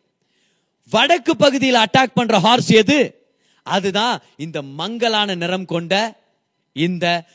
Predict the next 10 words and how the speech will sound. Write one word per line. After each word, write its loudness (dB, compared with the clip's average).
குதிரைகள். 2
அப்ப 2
நல்லா 0
ஞாபகம் 0
வச்சுங்க, -6
நாலு 0
டைரக்ஷன் 0
குதிரைக்கும் 0
நம்மளுக்கு -2
கொடுக்கப்பட்டாச்சு. -4